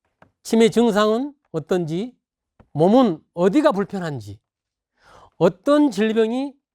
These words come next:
있는지 등 이런 개별적 특성을 이해하고 진심으로 존중하는 것이었습니다. 그걸 처음 강하게 느꼈던 이야기, 구십삼 세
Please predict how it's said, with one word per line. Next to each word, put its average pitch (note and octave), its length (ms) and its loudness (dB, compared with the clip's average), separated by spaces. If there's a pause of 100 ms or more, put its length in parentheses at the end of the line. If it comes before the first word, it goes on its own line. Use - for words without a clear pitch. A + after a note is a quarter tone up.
(120)
있는지 F#3 460 -2
등 D#3 400 -4 (420)
이런 F#3 360 0
개별적 B3+ 680 -2
특성을 D#4 520 -4
이해하고 G#3 680 -6 (460)
진심으로 C#4 880 -2
존중하는 D3+ 520 -6
것이었습니다. A#2 640 -10 (540)
그걸 G#3 540 2 (140)
처음 D4+ 440 2
강하게 B3+ 540 -4
느꼈던 E3 560 -6
이야기, B2 460 -8 (840)
구십삼 G3 560 -4
세 A#3+ 360 -2